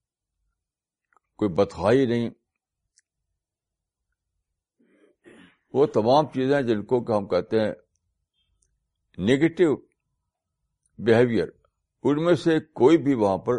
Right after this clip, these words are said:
نہ ہوگا۔ تو اس آیت پر غور کیجیے آپ، یہ آیت بتاتی ہے کہ یہ سب صفات جو دنیا میں پیدا کرے، دنیا کے حالات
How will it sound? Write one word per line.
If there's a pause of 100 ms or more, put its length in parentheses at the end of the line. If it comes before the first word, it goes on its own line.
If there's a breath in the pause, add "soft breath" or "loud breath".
(140)
نہ
ہوگا۔ (4000)
تو
اس
آیت (1120)
پر
غور
کیجیے
آپ، (180)
یہ
آیت
بتاتی
ہے
کہ
یہ
سب
صفات (120)
جو
دنیا
میں
پیدا
کرے، (2250)
دنیا
کے
حالات